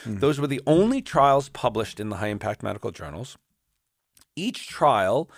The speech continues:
Speaker 2: failed to find a statistically significant benefit with ivermectin.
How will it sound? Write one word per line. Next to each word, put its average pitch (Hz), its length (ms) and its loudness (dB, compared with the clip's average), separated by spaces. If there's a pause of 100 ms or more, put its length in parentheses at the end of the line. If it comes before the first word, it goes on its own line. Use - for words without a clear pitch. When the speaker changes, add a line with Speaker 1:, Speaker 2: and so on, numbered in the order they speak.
(220)
Speaker 2:
failed 160 580 -2
to 170 80 -4
find 120 640 0
a - 60 -10
statistically - 800 -8
significant 104 760 -10
benefit 92 460 -8
with 113 120 -8
ivermectin. 98 680 -8